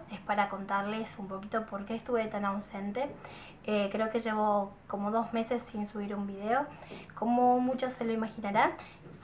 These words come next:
fue porque, eh, el tres de abril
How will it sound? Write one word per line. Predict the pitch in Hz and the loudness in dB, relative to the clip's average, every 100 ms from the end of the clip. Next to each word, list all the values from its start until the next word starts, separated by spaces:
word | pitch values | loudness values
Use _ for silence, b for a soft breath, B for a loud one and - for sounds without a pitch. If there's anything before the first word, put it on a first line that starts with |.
| - | -2
fue | 214 220 | 0 0
porque, | - 240 254 - 220 233 - - - - - | 6 6 6 -2 0 2 0 -12 -20 -6 0
eh, | 220 208 208 208 | 2 2 2 0
el | 214 214 | -4 -2
tres | 240 233 | -2 4
de | 240 | 6
abril | 226 214 233 254 | 6 4 -2 -4